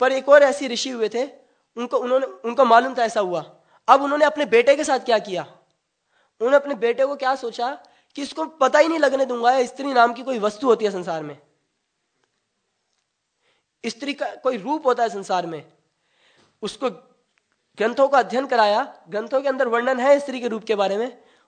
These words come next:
उसको convince नहीं होने दिया उसके बारे में, समझना, समझाया नहीं कभी भी। और तपस्या करवाई,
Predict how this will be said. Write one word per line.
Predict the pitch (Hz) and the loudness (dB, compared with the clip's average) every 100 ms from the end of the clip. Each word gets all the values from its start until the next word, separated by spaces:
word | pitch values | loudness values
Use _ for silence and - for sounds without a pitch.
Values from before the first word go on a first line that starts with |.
| - | -18
उसको | 214 285 | -8 -8
convince | - 247 247 285 | -4 -2 -2 -4
नहीं | 277 262 | -2 0
होने | 240 220 | 2 2
दिया | 214 | 0
उसके | 202 | -4
बारे | 196 185 | -6 -4
में, | 185 | -6
समझना, | 185 208 202 233 220 226 | -8 -8 -2 2 2 0
समझाया | 220 202 214 240 | -12 -6 -2 -2
नहीं | 233 | -4
कभी | 202 185 | -10 -10
भी। | 170 151 _ _ _ _ _ _ _ _ _ _ - | -14 -18 _ _ _ _ _ _ _ _ _ _ 0
और | 240 240 | 2 2
तपस्या | 233 240 - 285 | -6 -8 0 2
करवाई, | 277 233 226 240 | 2 4 4 2